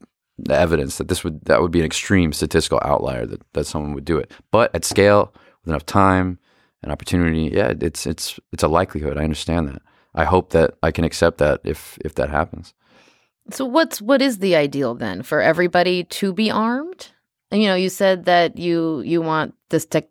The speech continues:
Speaker 2: you know, you want guns to be available and, and to, um, to be available despite regulations attempting to make them unavailable. Uh, would it, would it be better if everyone had guns,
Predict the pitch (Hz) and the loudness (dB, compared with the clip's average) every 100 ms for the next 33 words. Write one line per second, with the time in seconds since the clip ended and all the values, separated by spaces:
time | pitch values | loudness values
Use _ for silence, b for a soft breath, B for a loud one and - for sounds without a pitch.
0 | - 175 151 147 147 151 147 143 - 143 | -2 2 2 2 0 -2 -2 -2 -4 -6
1 | 139 120 147 147 147 147 147 147 139 131 | -4 -2 2 2 2 2 2 2 -2 -6
2 | 127 143 135 131 b b b - 156 143 | -8 -10 -8 -10 b b b -2 0 2
3 | 135 135 139 135 131 123 - - 156 143 | 0 -2 0 0 -2 -4 -8 -8 -2 2
4 | 143 143 143 143 - - 151 139 143 139 | 2 0 -2 -6 -8 -2 0 0 0 0
5 | 139 131 - 143 147 - 139 135 139 147 | 0 -2 -4 -6 -6 -8 -8 -8 -10 -10
6 | 139 127 147 139 143 139 135 135 139 156 | -10 -8 -2 -2 0 -2 -2 -4 -4 -6
7 | _ b b b b 165 160 151 147 - | _ b b b b 2 4 4 2 -2
8 | 160 170 170 160 170 165 156 160 156 180 | 0 2 2 0 0 0 0 0 2 2
9 | 180 175 165 175 170 170 170 208 254 | 2 0 -4 -4 -6 -6 -6 -8 -10